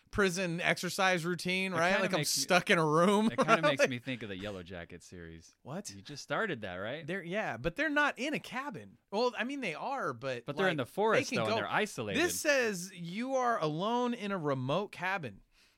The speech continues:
Speaker 2: I'm thinking, well, it made me think of, like, the forest, and you're out there isolated.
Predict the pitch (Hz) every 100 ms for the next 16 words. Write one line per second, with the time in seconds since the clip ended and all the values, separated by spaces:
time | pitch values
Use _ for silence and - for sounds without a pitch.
0 | _ - 185 208 170 135 131 160 190 180
1 | 143 160 131 104 98 90 - 98 82 78
2 | - 90 87 90 92 90 80 82 - 80
3 | 80 78